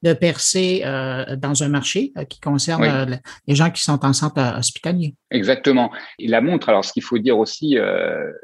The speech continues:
Speaker 2: actuellement, la montre n'est pas homologuée. Elle, elle ne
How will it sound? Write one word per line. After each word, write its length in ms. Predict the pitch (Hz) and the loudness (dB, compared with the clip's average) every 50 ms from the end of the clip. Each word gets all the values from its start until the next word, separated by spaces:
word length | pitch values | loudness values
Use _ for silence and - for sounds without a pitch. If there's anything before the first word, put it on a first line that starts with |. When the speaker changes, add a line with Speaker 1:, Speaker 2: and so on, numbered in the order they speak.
| _ _ _ - | _ _ _ -10
Speaker 2:
actuellement, 440 | - - 107 - - 117 - - | -10 -8 -6 -2 0 2 2 4
la 120 | 139 113 101 | 4 4 4
montre 220 | 110 135 143 - - | 4 4 2 2 0
n'est 100 | 220 - | -2 -2
pas 220 | - - 143 143 | 0 2 4 4
homologuée. 520 | 139 120 113 110 104 104 107 117 147 220 214 92 | 4 4 4 4 2 2 0 0 -2 -4 -4 -6
Elle, 80 | 95 90 - - | -8 -8 -8 -8
elle 320 | - 87 - - 92 90 - | -12 -16 -20 -20 -20 -18 -16
ne 40 | - | -16